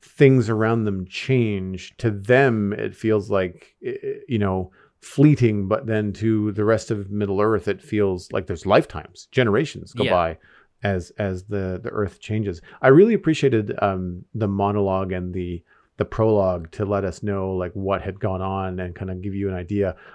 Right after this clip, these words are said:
Speaker 1: I did feel like it was a little bit vague in some places. Like, they mentioned Morgoth. They sh-, sort of show a shadowy figure in the clouds, but, like, I'd still, as much as I know it probably won't happen, I, I kind of want some sort of, p-,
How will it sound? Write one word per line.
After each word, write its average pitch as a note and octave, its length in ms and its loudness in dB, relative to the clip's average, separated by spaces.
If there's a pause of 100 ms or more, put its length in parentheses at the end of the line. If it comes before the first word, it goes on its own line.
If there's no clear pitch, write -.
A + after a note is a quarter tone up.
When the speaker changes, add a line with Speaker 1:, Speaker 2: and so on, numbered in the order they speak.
Speaker 1:
I C#3 80 4
did F#3+ 360 2
feel B3+ 160 0
like A3 180 4
it D3+ 60 -4
was B2+ 100 -4
a A#2 40 2
little G#2+ 420 0
bit E3 100 2
vague C3+ 300 4
in C3 100 0
some A2+ 140 -6
places. B2+ 360 -2
Like, B2+ 140 2
they G#2+ 140 2
mentioned C#3 440 4
Morgoth. F#2 540 0 (200)
They G#2+ 120 -2
sh-, - 380 -10
sort G3+ 200 8
of B2+ 140 0 (120)
show D3 340 4
a F#2+ 80 4
shadowy A#2 480 0
figure A2 400 0
in F#2+ 100 0
the E2+ 80 -4
clouds, G2 540 -2
but, - 160 -6
like, A2 180 0
I'd G#2 160 -2
still, E3 460 2 (640)
as B2 180 4
much D#3+ 300 2
as A#2+ 420 2 (1120)
I B2 120 8
know A#2+ 220 6
it G2+ 100 0
probably A2+ 320 0
won't G2+ 420 -4
happen, F2+ 580 -6 (120)
I, G#2 120 -2 (100)
I A2+ 60 -2
kind C3+ 360 -6
of A2 140 -2
want A2+ 240 -2
some A2+ 160 -6
sort A2+ 200 -2
of, - 180 -8
p-, - 80 -18